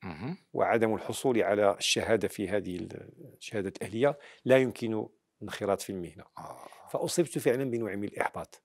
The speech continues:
Speaker 1: ثلاثة المحاولات
Speaker 2: لا، ليس
Speaker 1: وما
Speaker 2: لهذا السبب فقط،
Speaker 1: أها.
Speaker 2: لسبب آخر.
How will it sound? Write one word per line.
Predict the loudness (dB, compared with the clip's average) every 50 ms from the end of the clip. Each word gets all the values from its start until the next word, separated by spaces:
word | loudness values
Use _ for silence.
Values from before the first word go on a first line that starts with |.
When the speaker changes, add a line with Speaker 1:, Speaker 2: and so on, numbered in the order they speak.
| _ -6
Speaker 1:
ثلاثة | -6 -4 -2 -2
المحاولات | -2 -2 -2 -4 -2 0 2 2 2 4 6 8 10
Speaker 2:
لا، | 10 10 10 8
ليس | 8 6 8 8 8
Speaker 1:
وما |
Speaker 2:
لهذا | 8 10 10 8 8 6
السبب | 4 2 4 4 6 4
فقط، | 4 2 -2 -4 -2 0
Speaker 1:
أها. | 0 0 2 0 0 -2 -4 -8 -14 -20 -20 _ -12
Speaker 2:
لسبب | -8 -4 0 0 0 0 -2 -4 -2
آخر. | 0 0 0 0 -2 -8 -10 -12